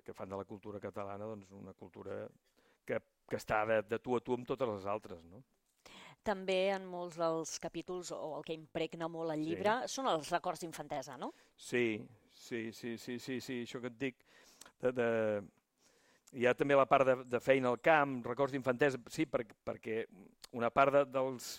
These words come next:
Speaker 1: menjars estan associats a que els feia la mare, no? I et llegiré aquest de les samfaines, si vols, si, dic,
Speaker 2: I
Speaker 1: perquè
Speaker 2: tant.
Speaker 1: si no, la gent
Speaker 2: Volem,
Speaker 1: diu, «De què,
Speaker 2: no?,
Speaker 1: de,
Speaker 2: que ens
Speaker 1: de què
Speaker 2: llegeixi.
Speaker 1: parlen, no?»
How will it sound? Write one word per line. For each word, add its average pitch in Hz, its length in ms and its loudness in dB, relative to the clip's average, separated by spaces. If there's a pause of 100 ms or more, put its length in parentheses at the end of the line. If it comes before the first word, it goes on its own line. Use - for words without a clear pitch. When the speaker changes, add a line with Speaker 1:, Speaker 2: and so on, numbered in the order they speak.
(120)
Speaker 1:
menjars 131 640 4
estan 127 240 -2
associats 131 400 -2
a - 20 -10
que 143 80 -2
els 127 140 -4
feia 123 240 0
la 110 80 0
mare, 110 320 0
no? 120 140 -10 (680)
I 107 840 -4 (160)
et 110 160 -12 (100)
llegiré 123 300 2
aquest 170 100 -2
de 160 80 2
les 147 200 2
samfaines, 135 420 2
si - 100 -8
vols, 127 220 -4
si, 117 60 -10 (180)
dic, 113 160 -4
Speaker 2:
I - 20 -14
Speaker 1:
perquè 147 220 4
Speaker 2:
tant. - 80 -2
Speaker 1:
si 131 80 0
no, 143 80 6 (400)
la 120 80 -6
gent 127 160 2
Speaker 2:
Volem, 202 160 10
Speaker 1:
diu, 175 80 6
«De - 0 -
què, 160 80 6
Speaker 2:
no?, 190 60 4
Speaker 1:
de, - 40 6
Speaker 2:
que 247 60 4
ens 247 80 -6
Speaker 1:
de 180 80 2
què 165 80 4
Speaker 2:
llegeixi. 156 160 6
Speaker 1:
parlen, 143 400 10
no?» 147 140 0